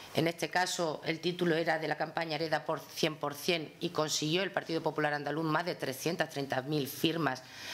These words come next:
en contra de un impuesto que consideramos sumamente injusto, como es el impuesto de sucesión y donaciones. Y precisamente al hilo de eso,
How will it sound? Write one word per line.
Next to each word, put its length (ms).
en 140
contra 340
de 100
un 80
impuesto 420
que 120
consideramos 640
sumamente 840
injusto, 460
como 100
es 100
el 100
impuesto 340
de 80
sucesión 420
y 60
donaciones. 500
Y 100
precisamente 880
al 240
hilo 260
de 140
eso, 260